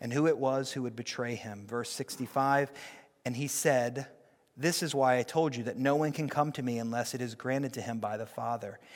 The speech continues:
And after this, many of his disciples turned back and no longer walked with him.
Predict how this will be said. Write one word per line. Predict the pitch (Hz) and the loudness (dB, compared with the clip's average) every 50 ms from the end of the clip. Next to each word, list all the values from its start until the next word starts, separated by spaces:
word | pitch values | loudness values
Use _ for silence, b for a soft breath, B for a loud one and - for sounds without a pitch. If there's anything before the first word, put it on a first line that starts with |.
| B B B - | B B B 0
And | 135 127 127 - - | 2 2 0 2 4
after | 143 151 165 170 - - 185 180 165 | 4 4 4 2 2 0 0 0 2
this, | 147 147 127 120 110 - - - - - - | 2 0 0 0 -2 -6 -8 -10 -10 -12 -2
many | 139 147 160 180 185 160 | 0 2 2 4 4 2
of | 143 131 113 | 2 2 0
his | 131 127 117 123 | -6 -8 -8 -8
disciples | - 127 117 - 123 117 107 104 - 110 107 107 - - _ _ - | -8 -8 -4 -2 -2 -2 -2 -4 -6 -8 -8 -8 -10 -12 _ _ -8
turned | - - 151 147 147 151 151 151 151 - - | -2 0 2 2 2 0 -2 -6 -10 -14 -8
back | - 120 131 117 113 113 110 - - B B B B B B - | -2 0 0 2 0 -2 -6 -8 -14 B B B B B B -2
and | 131 123 117 120 | 0 0 2 2
no | 127 131 147 | 2 2 2
longer | 156 156 151 156 160 143 143 135 | 2 2 0 0 0 0 0 0
walked | 123 113 113 113 113 - - - | 0 0 -2 -2 -4 -4 -6 -8
with | 117 110 120 - | -10 -10 -10 -10
him. | - 104 101 104 104 | -10 -10 -10 -10 -14